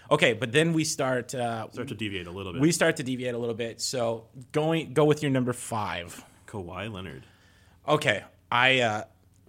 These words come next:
Speaker 1: I'm not that opposed to this. Like, I am definitely not that opposed. He is a defensive specialist.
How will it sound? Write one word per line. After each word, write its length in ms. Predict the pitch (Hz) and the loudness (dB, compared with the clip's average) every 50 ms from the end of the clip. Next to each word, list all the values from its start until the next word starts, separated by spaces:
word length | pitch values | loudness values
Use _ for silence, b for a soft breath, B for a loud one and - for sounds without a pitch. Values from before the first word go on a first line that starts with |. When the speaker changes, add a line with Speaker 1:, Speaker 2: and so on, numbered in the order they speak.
| _ - | _ -2
Speaker 1:
I'm 160 | 131 143 151 | 2 4 6
not 320 | 156 156 156 160 156 - | 6 8 6 6 4 4
that 260 | 135 127 127 127 - - | 4 6 6 6 4 -2
opposed 400 | - 110 - 131 113 107 104 - - | -8 -4 -2 0 0 0 -2 -4 -6
to 60 | 92 | -10
this. 300 | 92 90 90 - - - - | -12 -8 -8 -8 -8 -8 -8
Like, 520 | 120 123 120 117 117 113 110 - - - - _ _ _ _ _ | -2 2 4 4 4 4 2 -4 -10 -18 -20 _ _ _ _ _
I 140 | - 127 131 | 0 2 2
am 100 | 131 123 | 2 2
definitely 340 | 113 135 131 131 - 151 131 | 0 0 -2 -2 0 0 0
not 180 | 127 120 117 - | 0 0 0 -2
that 100 | 120 113 | -4 -4
opposed. 420 | 98 - - 110 107 104 98 - - | -6 -6 -8 -6 -6 -6 -6 -6 -2
He 160 | - 139 135 | 0 0 2
is 140 | 127 117 - - | 2 0 -2 -4
a 100 | 123 113 | -4 -4
defensive 600 | 104 113 110 - - 131 127 127 123 - 120 - | -4 -6 -10 -6 -2 0 0 0 0 -2 -4 -6
specialist. 840 | - - - 101 107 - - 120 110 107 107 104 - - - B | -6 -4 -4 -4 -4 -2 -2 -2 -2 -2 -2 -2 -4 -4 -6 B